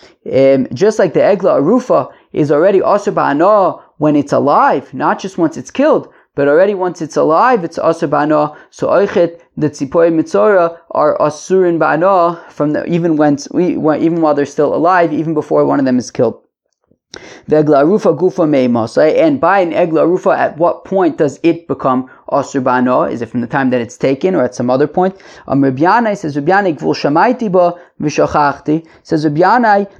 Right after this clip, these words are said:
that he had taka heard, uh, yeah, he had heard, uh, the, the, the point, about the point at which the Egla Arufa becomes Asur Ba'ana. However, he forgot, says Rabbi Yanai, he forgot.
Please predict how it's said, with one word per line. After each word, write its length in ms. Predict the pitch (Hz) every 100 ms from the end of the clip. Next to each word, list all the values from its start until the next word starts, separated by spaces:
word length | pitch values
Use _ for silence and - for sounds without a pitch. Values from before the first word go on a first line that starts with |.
| _
that 200 | 165 165
he 80 | 185
had 200 | 220 202
taka 320 | 226 - 220
heard, 400 | 196 311 226 139 _ _ -
uh, 180 | - 123
yeah, 200 | 151 165
he 100 | 165
had 140 | 175 175
heard, 360 | 269 269 147 - -
uh, 280 | - - -
the, 180 | 139 143
the, 160 | 147 139
the 120 | 139
point, 440 | - 208 180 - -
about 260 | 151 160 156
the 100 | 156
point 320 | - 185 170
at 220 | 165 151
which 400 | 165 160 - - _ _ _ _
the 140 | 139
Egla 300 | 160 170 151
Arufa 280 | 156 165 165
becomes 320 | 143 170 151
Asur 260 | 139 151 156
Ba'ana. 520 | 139 135 139 147 - - _ _ _
However, 680 | 143 160 226 220 214 202 - _
he 160 | - 185
forgot, 560 | 208 208 262 240 -
says 280 | - - 175
Rabbi 140 | 165 170
Yanai, 180 | 165 156
he 80 |
forgot. 500 | 156 196 220 220 196